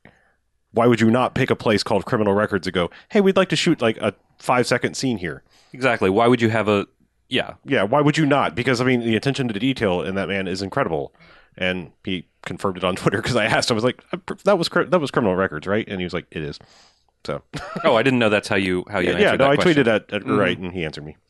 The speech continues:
Speaker 2: I thought you had just found it in his tweets or something somewhere.
Speaker 1: Nope.
Speaker 2: Cool.
Speaker 1: <laughs> I looked at it.
Speaker 2: Well,
Speaker 1: Yeah.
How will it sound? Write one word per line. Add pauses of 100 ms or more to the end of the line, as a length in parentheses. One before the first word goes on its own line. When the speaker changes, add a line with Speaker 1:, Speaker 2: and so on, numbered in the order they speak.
(400)
Speaker 2:
I
thought
you
had
just
found
it
in
his
tweets
or
something
somewhere.
Speaker 1:
Nope.
Speaker 2:
Cool.
Speaker 1:
<laughs>
I
looked
at
it.
Speaker 2:
Well, (220)
Speaker 1:
Yeah.